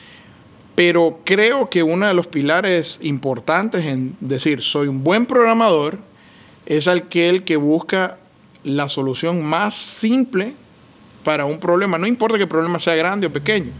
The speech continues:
Entonces, eso lo he ido trabajando con el tiempo, porque a mí una de las cosas que más me cuestan es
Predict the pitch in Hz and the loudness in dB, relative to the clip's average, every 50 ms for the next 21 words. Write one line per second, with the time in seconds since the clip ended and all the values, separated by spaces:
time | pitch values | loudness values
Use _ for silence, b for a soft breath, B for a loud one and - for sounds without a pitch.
0 | B B B B B B B B B B B B B - 151 170 170 175 208 196 | B B B B B B B B B B B B B -2 0 0 2 2 2 0
1 | 196 - 180 185 180 220 220 214 196 185 180 190 208 220 214 202 185 165 139 - | 2 2 2 2 4 2 2 4 4 4 4 4 4 2 4 4 2 2 0 -2
2 | - 165 156 147 139 131 131 165 175 196 202 202 190 190 175 156 147 131 131 - | 0 0 2 2 0 0 0 0 0 0 0 -2 -2 -2 -2 -2 -2 -4 -2 0
3 | 196 226 226 190 - - 127 123 117 B B B B B B B - - 160 160 | 2 2 2 2 -2 -6 -10 -12 -12 B B B B B B B -4 -2 -2 -2
4 | 156 160 156 151 147 143 143 139 135 - - - - - 143 135 143 156 175 190 | 0 2 2 4 4 2 2 0 -4 -6 -8 -10 -8 -8 -6 -4 -2 0 0 0
5 | 202 202 190 185 175 - 190 180 - 196 - 175 165 165 180 180 190 180 185 - | 2 2 0 0 0 0 -2 -2 -2 -2 -2 -2 -2 0 0 0 -2 -2 -2 -2
6 | 196 196 190 - - 202 190 165 151 156 180 214 - - | -2 -2 -2 -2 -2 -2 0 0 0 0 0 -2 -4 -10